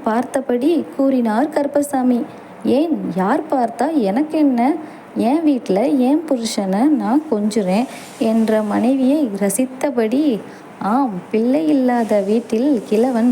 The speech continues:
சும்மா இருந்தாலும் கிழவி துள்ளி விளையாடுற மாதிரி இருக்கு நீ இப்போ நடந்துக்கிறது." "என்ன இது?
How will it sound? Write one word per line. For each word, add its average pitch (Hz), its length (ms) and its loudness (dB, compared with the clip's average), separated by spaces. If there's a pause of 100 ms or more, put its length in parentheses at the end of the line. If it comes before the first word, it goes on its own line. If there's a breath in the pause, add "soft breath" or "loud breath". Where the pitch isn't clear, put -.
சும்மா 240 400 2
இருந்தாலும் 262 680 2 (380 loud breath)
கிழவி 277 480 2
துள்ளி 269 400 2
விளையாடுற 226 580 0
மாதிரி 208 400 0
இருக்கு 226 400 -2 (140)
நீ 247 160 4 (120)
இப்போ 247 300 -2
நடந்துக்கிறது." 233 720 0 (1080 loud breath)
"என்ன 196 260 0 (100)
இது? 302 280 2